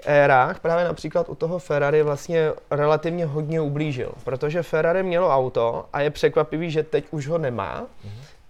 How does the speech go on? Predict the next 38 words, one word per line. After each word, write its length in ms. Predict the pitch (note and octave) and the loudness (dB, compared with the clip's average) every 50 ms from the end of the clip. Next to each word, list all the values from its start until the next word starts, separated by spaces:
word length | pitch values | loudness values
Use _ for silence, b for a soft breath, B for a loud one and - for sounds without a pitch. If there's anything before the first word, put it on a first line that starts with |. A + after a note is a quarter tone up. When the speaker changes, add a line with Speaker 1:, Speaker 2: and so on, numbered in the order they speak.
| - | -2
Speaker 1:
Takový, 480 | - E3+ F3 F3 - G3+ F#3+ G#3 G3+ G3 | 0 2 2 4 2 2 2 2 0 0
že 80 | F3 F#3 | 0 0
vy 100 | F3 E3+ | 0 0
jste 200 | - - F#3+ F3+ | 0 0 -2 -2
přijeli 280 | - - G3 F#3 F#3+ | 0 0 2 2 4
do 80 | F3+ E3+ | 4 4
zatáčky 520 | D#3+ E3 D#3 D3+ B2+ B2+ B2+ - - - | 2 2 2 2 0 0 -2 -4 -4 -6
a 40 | B2+ | -6
s 80 | - - | -6 -4
tím 140 | - D3+ | -4 -2
volantem 380 | D3+ D3+ D3 D3+ E3 D#3 E3+ D#3+ | 0 2 0 0 0 0 -2 -2
jste 120 | - - | -2 -4
tam 180 | D#3 D#3 D3+ D#3 | -2 -2 -2 -2
mohli 220 | C#3 C#3 D3 D3+ | -2 -2 -2 -2
dělat 260 | D3+ D#3+ D#3 D#3+ D#3+ - | 0 2 0 0 0 -2
cokoliv 480 | - - - - C3 B2 C3 C#3 - - | -6 -6 0 2 2 2 2 0 -2 -6
a 60 | - | -10
ten 200 | - - D#3 D#3 | -4 -2 -2 -2
zadek 340 | C#3 D3 C#3+ C#3+ D3 D3 C#3+ | 0 0 2 4 4 4 4
držel. 380 | C3 C3 B2+ A#2 B2+ A2+ A2 A2 | 2 0 0 2 0 0 0 -2
Prostě 340 | A#2 A#2+ - - C#3 C3+ | -4 -6 -8 -4 -4 -2
to 100 | C3+ C#3+ | -2 -2
bylo 220 | C#3+ C#3+ D3+ D#3 D3 | 0 2 2 2 2
vidět, 300 | C#3 C#3 C3+ D3+ C#3+ C#3+ | 0 0 0 0 0 0
oni 160 | C#3 D3 D3+ | -2 -4 -4
přijeli 380 | C#3+ - - D3 D3 C#3+ D3 D3+ | -8 -6 -4 -2 0 2 4 2
jak 160 | C#3+ C#3 C#3 | 2 2 -2
po 120 | - C3+ | -4 -6
kolejích, 420 | C3 - D#3 D#3+ D#3 D3+ D#3 D3+ - | -2 2 4 4 4 4 2 0 0
tak 160 | D3+ C#3+ C#3+ | 0 0 2
zatočili 520 | D3+ C#3+ C#3+ - D3 C#3+ - D#3 D3+ D3+ | 0 0 0 0 -2 -2 0 2 2 2
a 60 | - | 2
většinou 440 | C3 C#3 C#3+ C#3 - - D3+ D3 C#3+ | 2 -2 -2 -4 -2 -2 -2 -2 0
bojovali 400 | C3 C3 C3 C3+ C3+ C3+ C3+ C3+ | 0 2 2 2 4 4 2 2
pouze, 280 | C3 - C3+ C3 C3 C3 | 2 0 -4 -4 -4 -6
pouze 320 | - - C3 B2+ B2+ C3 | -4 -2 -2 0 0 -2
s 40 | B2+ | -2
nedotáčivostí. 1040 | C3 B2 A#2 C3 C3 A#2+ A#2 G#2+ G#2+ G#2 - - - - G#2+ G#2+ - - - - | 0 -2 0 0 0 0 -2 -4 -4 -4 -8 -10 -10 -10 -12 -14 -14 -18 -18 -20